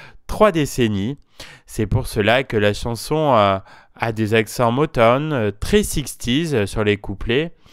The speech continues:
mais aussi des sonorités, euh, très pop, voire carrément rock, sur le refrain. Comme tout le reste de l'album, euh, Divine Idylle est enregistré, euh, au studio, euh, La Bohème,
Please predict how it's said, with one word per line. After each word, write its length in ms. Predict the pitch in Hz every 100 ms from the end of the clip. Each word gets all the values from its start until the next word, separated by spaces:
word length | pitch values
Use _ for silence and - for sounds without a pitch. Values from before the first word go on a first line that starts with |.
| - - - -
mais 160 | 147
aussi 400 | 180 185 - 202
des 160 | 170 160
sonorités, 800 | - 165 165 156 151 165 160 151
euh, 120 | 120 -
très 200 | - 247
pop, 420 | 240 127 131 - 110 92
voire 400 | 95 107 107 -
carrément 520 | 165 147 139 123 101
rock, 420 | 90 104 - - - - -
sur 180 | - 101
le 120 | 113
refrain. 520 | 113 107 - 95 85 - _ _ - - - -
Comme 300 | - 120 117
tout 180 | 104 202
le 60 | 196
reste 240 | 170 156
de 60 | 123
l'album, 600 | 107 101 95 104 135 143
euh, 420 | 110 98 95 95 98 - - -
Divine 400 | 123 165 165 151
Idylle 420 | 113 110 151 - -
est 220 | 131 127
enregistré, 840 | 147 127 110 101 - 135 156 135
euh, 260 | 101 101 101 - _
au 140 | 165
studio, 640 | 175 - 120 107 127 156 127
euh, 260 | 95 92
La 200 | 107 165
Bohème, 560 | 143 110 95 107 139